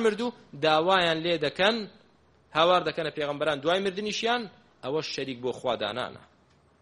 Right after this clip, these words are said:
ئەوە شەریک بۆ خوا دانانە، وەکو ئەو ئاەتانەی کە باسمان کرد. کەواتە با تێبگەین برای گیان، فەرق لە بینی شەفاعەتی شە-، شەرعی لەگەڵ شەفاعەتی شیرکی چییە؟ دەفەرمێ،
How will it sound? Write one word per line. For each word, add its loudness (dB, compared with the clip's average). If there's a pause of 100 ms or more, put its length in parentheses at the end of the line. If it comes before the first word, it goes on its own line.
(600)
ئەوە -6
شەریک -4
بۆ -2
خوا 0
دانانە، 0
وەکو -4
ئەو 2
ئاەتانەی 2
کە -6
باسمان -4
کرد. -14 (540)
کەواتە 4 (1000)
با 2
تێبگەین -2
برای -2
گیان، -6
فەرق -2
لە -2
بینی -6
شەفاعەتی -8
شە-، -6 (120)
شەرعی -2 (520)
لەگەڵ 0
شەفاعەتی -2
شیرکی -8
چییە؟ 0 (1200)
دەفەرمێ، 2